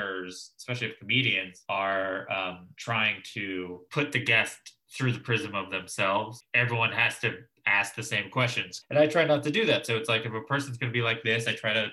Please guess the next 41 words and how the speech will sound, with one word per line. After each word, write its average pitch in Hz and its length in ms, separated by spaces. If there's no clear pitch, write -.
anticipate 123 600
that 95 340
and 113 140
give 135 180
them 131 100
the 117 80
sort 110 220
of 92 80
questions 104 460
that 95 140
they 92 460
would 101 200
like. 98 480
Not, 190 260
not 185 200
as, 151 220
or 185 340
put 208 160
in 185 100
the 165 80
way 151 160
that 135 100
I 123 40
think 123 180
they 113 100
would, 131 360
you 117 80
know, 110 140
like, 104 320
I 120 60
think 123 180
certain 120 280
people, 110 680
you 120 140
can 110 340
explain 123 480
things 117 280
more, 143 280
certain 113 300
thing, 113 300
people 107 540